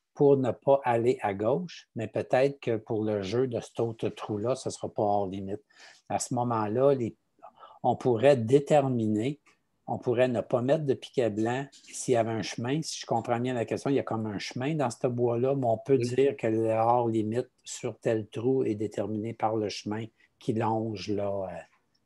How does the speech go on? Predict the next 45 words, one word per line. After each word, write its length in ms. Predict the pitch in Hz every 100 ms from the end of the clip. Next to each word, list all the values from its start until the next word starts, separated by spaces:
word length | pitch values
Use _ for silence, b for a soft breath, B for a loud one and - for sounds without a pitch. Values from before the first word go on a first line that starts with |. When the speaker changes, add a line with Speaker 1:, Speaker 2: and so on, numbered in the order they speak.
| _
Speaker 1:
tel 200 | - 113
trou. 240 | 110 - 98 - - - _ _ _ _ _ _ - - _ _ _ -
On 100 | 120
peut 120 | 117
le 80 | 120
faire. 240 | - 104 - - _ _ _ _ _ _ _ _ _ _
Speaker 2:
Puis, 260 | - 98 101
euh, 160 | 107 104 - _ -
pour 160 | 120
le 180 | 113 127
début 460 | 110 135 120 151 151
et 60 |
la 180 | 127 117
fin 320 | - 135 147
du 360 | 120 107 113 -
hors 240 | - 123 120
limite, 400 | 107 113 143 147 b b _
faut-tu 280 | 113 101 -
mettre 180 | 120 120
des 140 | 117
piquets 300 | - - 127
pareils 460 | 127 110 110 156 156
si 120 | -
on 80 | 135
s-, 160 | - - - b b -
on 80 |
sert 260 | 104 - 127
du 80 | 120
chemin 360 | - 131 156
ou ? 260 | 147 110 101 - -
Speaker 1:
Si 220 | - 151
on 100 | 143
finit, 600 | 123 143 127 143 180 160
je 80 | 117
l'ai 60 | 113
montré 420 | 113 113 - 131
en 100 | 120
tout 160 | -
début 300 | 120 117 107
tantôt, 500 | 120 113 104 - 143
on 60 | 131
met 160 | 117 110
deux 160 | 117
piquets 260 | 110 - 110
blancs. 220 | 98 95